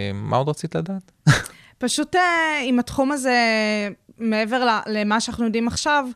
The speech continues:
Speaker 2: יש לו איזושהי אבולוציה, אבל אני חושבת שבסופו של דבר מה שצריך להבין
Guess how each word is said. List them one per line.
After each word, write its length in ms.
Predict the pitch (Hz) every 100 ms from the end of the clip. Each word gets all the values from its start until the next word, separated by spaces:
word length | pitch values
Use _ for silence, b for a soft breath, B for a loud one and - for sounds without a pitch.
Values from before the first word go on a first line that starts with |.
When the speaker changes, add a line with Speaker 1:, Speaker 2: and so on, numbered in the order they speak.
| b b b -
Speaker 2:
יש 180 | 214 240
לו 60 |
איזושהי 340 | 226 240 240 214
אבולוציה, 520 | 185 196 208 - 180
אבל 300 | 170 185 185
אני 80 | 208
חושבת 240 | - 294 302
שבסופו 440 | 285 - 233 233
של 180 | 247 226
דבר 300 | 196 208 208
מה 100 | 202
שצריך 300 | - 202 202
להבין 320 | 190 285